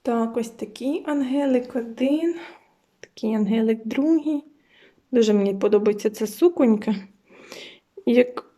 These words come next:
е, вживу на її дивитися, під одним кутом дивишся, вона така золотаво-червона,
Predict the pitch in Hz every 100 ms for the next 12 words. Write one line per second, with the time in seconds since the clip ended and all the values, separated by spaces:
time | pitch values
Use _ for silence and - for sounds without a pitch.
0 | 233 233 240 240 233 226 233 240 254 240
1 | - 214 240 233 233 233 202 240 311 311
2 | 269 - 202 190 - - - - 214 240
3 | 233 254 240 196 - 226 233 233 220 233
4 | 220 220 214 214 214 214 - 214 202 -
5 | - _ 226 214 240 233 233 - 226 196
6 | 190 190 - - - 220 214 214 285 415
7 | 254